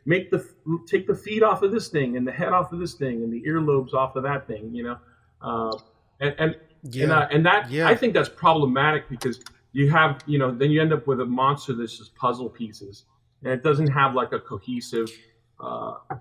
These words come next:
Speaker 1: feel. Um, so
Speaker 2: Yeah, yeah, I, I, I feel that way. I totally feel the same thing that you're feeling. And then when you start to watch these movies, everything just feels
Speaker 1: Yeah,
Speaker 2: derivative.
Speaker 1: yeah, it's, it's a big
Speaker 2: And you, you
Speaker 1: problem.
Speaker 2: wa-, you
Speaker 1: A
Speaker 2: watch
Speaker 1: re-,
Speaker 2: it, you
Speaker 1: I
Speaker 2: go
Speaker 1: think, uh,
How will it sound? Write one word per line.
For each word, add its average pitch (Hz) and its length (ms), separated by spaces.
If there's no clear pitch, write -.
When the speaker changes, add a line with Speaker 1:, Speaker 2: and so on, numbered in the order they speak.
Speaker 1:
feel. 110 460
Um, 117 420
so 151 180
Speaker 2:
Yeah, 156 320
yeah, 175 340
I, 180 240
I, 151 140
I 165 60
feel 262 340
that 127 180
way. 101 240
I 147 100
totally 214 360
feel 156 220
the 131 80
same 143 280
thing 147 180
that 139 80
you're 151 160
feeling. 131 340
And 147 140
then 175 140
when 175 100
you 165 80
start 180 300
to 160 100
watch 156 360
these 131 200
movies, 156 480
everything 180 300
just 156 220
feels 170 220
Speaker 1:
Yeah, 104 40
Speaker 2:
derivative. 156 440
Speaker 1:
yeah, - 40
it's, - 180
it's 196 120
a 226 40
big - 100
Speaker 2:
And 139 100
you, 139 120
you 175 140
Speaker 1:
problem. 160 380
Speaker 2:
wa-, 165 60
you 151 120
Speaker 1:
A 156 40
Speaker 2:
watch 170 320
Speaker 1:
re-, 151 60
Speaker 2:
it, 139 100
you 135 80
Speaker 1:
I 170 60
Speaker 2:
go - 80
Speaker 1:
think, 202 240
uh, 160 100